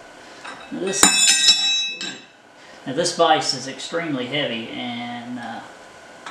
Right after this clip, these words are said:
pretty tough to, to move back into position. So, but that's one good thing about the universal table, is that it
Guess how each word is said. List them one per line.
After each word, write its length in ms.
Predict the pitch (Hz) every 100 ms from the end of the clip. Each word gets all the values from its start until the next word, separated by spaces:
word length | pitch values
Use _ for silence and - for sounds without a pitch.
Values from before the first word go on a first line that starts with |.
| - -
pretty 180 | 240 - -
tough 440 | 196 - - -
to, 380 | - 143 143 143 - - - - - - - -
to 100 | -
move 440 | 151 170 190 175 175
back 260 | 190 180
into 200 | 202 175
position. 680 | 165 170 185 220 - 131 131
So, 320 | - 156 139 - - - - - - - - - - - - - - - - - - - - - -
but 120 | -
that's 220 | 175 -
one 140 | 180 170
good 180 | 170
thing 180 | 175 170
about 240 | 160 160 143
the 60 |
universal 600 | 151 170 160 160 160 139
table, 460 | 120 165 165 107 104 - - - - - - - - - - - -
is 160 | 135
that 300 | 143 147 143
it 220 | 220 196